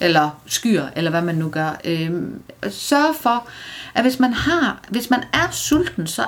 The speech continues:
er man sulten. Jeg er sulten, og jeg er sulten. Så spiser jeg et godt morgenmåltid. Og jeg ved godt, hvad der sker, hvis jeg tænker,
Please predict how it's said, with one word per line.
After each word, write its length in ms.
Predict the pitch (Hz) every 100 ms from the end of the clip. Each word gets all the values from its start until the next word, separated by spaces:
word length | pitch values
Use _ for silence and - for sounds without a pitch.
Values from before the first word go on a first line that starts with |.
| -
er 220 | - 339 392
man 80 | 220
sulten. 480 | - 311 339 - 180
Jeg 220 | 214 -
er 120 | 185
sulten, 420 | 208 - 302 269 180
og 100 | 175
jeg 200 | 196 -
er 100 | 226
sulten. 520 | 226 311 381 - 143 151
Så 140 | 220
spiser 460 | 220 - 320 - 156
jeg 160 | 151
et 120 | 160
godt 240 | - 226 196
morgenmåltid. 760 | 180 190 254 170 143 - 147 147 - - - -
Og 160 | 143
jeg 180 | 151 156
ved 200 | 240 294
godt, 140 | 180 170
hvad 140 | 160
der 60 | 156
sker, 260 | - 208
hvis 160 | 147 147
jeg 80 | 143
tænker, 280 | 156 160